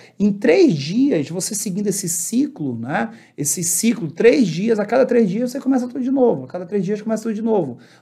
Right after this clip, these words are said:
Você montando esse ciclo de estudos, essa rotina de estudos, de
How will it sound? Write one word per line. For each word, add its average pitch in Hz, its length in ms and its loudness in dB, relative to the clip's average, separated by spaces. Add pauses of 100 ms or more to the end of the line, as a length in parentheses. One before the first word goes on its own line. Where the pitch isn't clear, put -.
Você 185 220 0
montando 262 680 4
esse 226 220 0
ciclo - 460 -4
de 165 220 -6
estudos, 165 440 -6
essa 170 260 -2
rotina 180 640 -4
de 165 120 -10
estudos, 202 460 -8
de - 80 -18